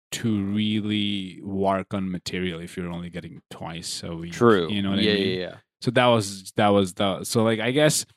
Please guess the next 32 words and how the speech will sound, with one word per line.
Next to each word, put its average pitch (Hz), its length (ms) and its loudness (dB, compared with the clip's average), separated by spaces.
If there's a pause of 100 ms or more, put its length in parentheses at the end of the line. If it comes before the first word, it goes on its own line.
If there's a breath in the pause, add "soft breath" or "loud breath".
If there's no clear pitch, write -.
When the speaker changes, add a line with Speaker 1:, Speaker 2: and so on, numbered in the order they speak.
(140)
Speaker 1:
like, 123 100 0
I 131 120 4
moved 160 400 6
to 151 80 8
the 127 100 6
city 110 600 2
twenty 120 260 -2
nineteen 104 400 -2
of 92 120 -6
September. 95 800 -4 (460)
So 98 580 2
I 113 100 2
really, 127 720 4
I've 113 180 2
never 113 240 2
done 101 160 -2
more 98 140 -4
comedy 92 340 -4
in 87 80 -4
my 85 120 -6
life 85 360 -10 (200)
than 117 100 -2
Speaker 2:
Yeah. 95 300 -2
Speaker 1:
since 92 240 -8
I 92 40 -6
moved 90 260 -6
to - 40 -14
the 82 100 -12
city. 92 260 -10
So - 160 -8
it's - 140 -8
like, 90 160 -6